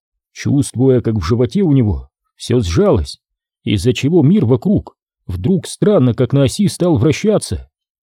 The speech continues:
«Ты подумай сам, Соложонок», убеждал его Давир.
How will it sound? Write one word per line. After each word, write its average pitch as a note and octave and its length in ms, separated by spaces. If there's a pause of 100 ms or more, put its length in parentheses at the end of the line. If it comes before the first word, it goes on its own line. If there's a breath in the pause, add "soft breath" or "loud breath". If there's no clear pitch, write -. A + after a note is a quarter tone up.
(500)
«Ты A#2 200
подумай E3+ 500
сам, F3 360
Соложонок», D#3+ 760 (360)
убеждал A2+ 520
его A2+ 180
Давир. C#3 440